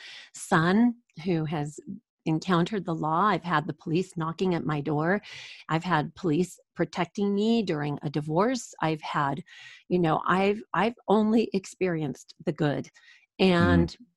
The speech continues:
Speaker 1: and so I just rolled down my window and thanked these two officers. And tears welled up in the eyes of the officer behind the wheel, in my eyes, and in the passenger, uh, officer who leaned forward and said,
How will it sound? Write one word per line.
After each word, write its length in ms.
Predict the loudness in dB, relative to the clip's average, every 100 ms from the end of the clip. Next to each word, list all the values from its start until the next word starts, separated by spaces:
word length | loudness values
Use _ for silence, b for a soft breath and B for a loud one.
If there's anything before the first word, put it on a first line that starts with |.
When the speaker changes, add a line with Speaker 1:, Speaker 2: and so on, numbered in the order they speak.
| _ _ _ _ -2
Speaker 1:
and 160 | 2 2
so 320 | 4 4 6 4
I 140 | 2
just 300 | 2 -2 2
rolled 200 | 4 4
down 180 | 2 2
my 140 | 2
window 560 | 2 0 0 0 0 -2
and 240 | -4 -4
thanked 320 | 0 0 -2 0
these 240 | -2 -2
two 240 | -6 -6 -4
officers. 840 | -6 -6 -8 -6 -4 -4 -6 -10 B B B B B 2
And 420 | 4 4 2 0 -6
tears 360 | 0 4 4 4
welled 220 | 2 4
up 300 | 4 2 -2 -4
in 140 | 0 2
the 140 | 2
eyes 400 | 2 0 -2 -4 -4
of 140 | -2
the 100 | -2
officer 440 | -4 -6 -6 -4 -4
behind 380 | -4 -4 -4
the 60 | -2
wheel, 420 | 0 0 0 -2 b b b _
in 120 | 4
my 440 | 6 6 6 6 4
eyes, 180 | 0 -2
and 320 | 0 2 2 0
in 200 | 0 0
the 60 |
passenger, 760 | 2 4 4 4 0 0 -4 -6 B B B B -4
uh, 100 | 0
officer 580 | 0 0 -4 -2 0 0
who 240 | 0 -2 2
leaned 280 | 2 0
forward 480 | 0 0 0 0 -2
and 160 | -2 -4
said, 360 | 0 0 0